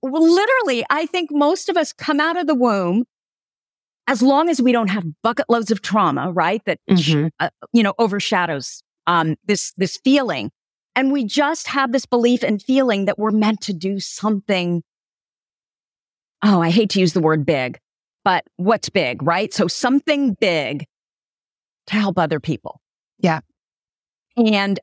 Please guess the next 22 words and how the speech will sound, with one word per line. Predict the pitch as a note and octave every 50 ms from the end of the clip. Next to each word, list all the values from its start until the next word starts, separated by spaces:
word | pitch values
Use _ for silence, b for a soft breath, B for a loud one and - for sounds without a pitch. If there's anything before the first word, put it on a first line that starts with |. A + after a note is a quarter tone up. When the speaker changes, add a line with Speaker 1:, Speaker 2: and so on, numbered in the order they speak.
| - -
Speaker 1:
I | G#3 A#3+ A3+
think | - _ - D4 D#4 F4+ E4+ - - -
if | A3+ G#3+ F#3 - - - -
A | A3+ B3+
D | C4+ C#4+ D4+
H | C#4 C4+ A3 - - -
D | A#3+ A#3
women | A3 G#3+ G#3 G3+ F#3+ F3+ F3+ E3+ D#3+ F3+
really | G#3+ A#3+ B3 B3+ C4 C4 C4 C4 C4+ C4 C4 B3+ B3+ A#3+ - _ _ _ _ _ _ _ -
ask | A#3 B3+ B3 B3 - - -
themselves | - A3 G#3+ G3+ - A3+ F#3+ G3 F#3 - -
that | G3+ F3+ D#3+ - -
question, | - - F3+ E3 D#3 - - - D#3 B2+ A2+ A#2+ B2+ - - _ _ _ _ _ _ _ _ _ _ _ _ _ _ _ -
most | F3+ G3+ G#3 G#3+ G#3+ G#3+ G#3+ - - -
of | E3 C3+ C3+
us | B2+ C#3 - - - - - - _ _ _ _
feel | F3 D#3 C#3 C#3+
that | C3 C#3 C3+ C3 -
way, | D3 A#2+ G#2+ A#2 G#2 - -
that | D#3 -
there's | - A3 F#3+ -
just | - D4+ C#4+ - -